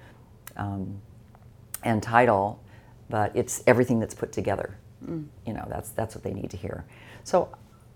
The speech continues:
Speaker 1: they depend on me. They call
Speaker 2: Mm-hmm.
Speaker 1: me.
Speaker 2: Mm-hmm.
Speaker 1: You know, I answer every question that they have.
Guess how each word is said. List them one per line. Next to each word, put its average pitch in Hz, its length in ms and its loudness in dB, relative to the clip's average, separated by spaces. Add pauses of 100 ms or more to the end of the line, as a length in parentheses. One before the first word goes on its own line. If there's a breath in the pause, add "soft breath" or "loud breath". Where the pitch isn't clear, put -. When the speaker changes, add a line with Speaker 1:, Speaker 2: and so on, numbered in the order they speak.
(120)
Speaker 1:
they 151 140 6
depend 147 320 2
on 143 160 0
me. 165 340 -6
They 123 80 2
call 165 260 4
Speaker 2:
Mm-hmm. - 40 2 (140)
Speaker 1:
me. 156 160 -8 (100)
Speaker 2:
Mm-hmm. 196 120 -6
Speaker 1:
You 110 60 -2
know, 110 160 -2
I 113 100 -2
answer 110 280 -4
every 110 140 -4
question 113 320 -4
that 110 120 -8
they 117 80 -6
have. 110 300 -4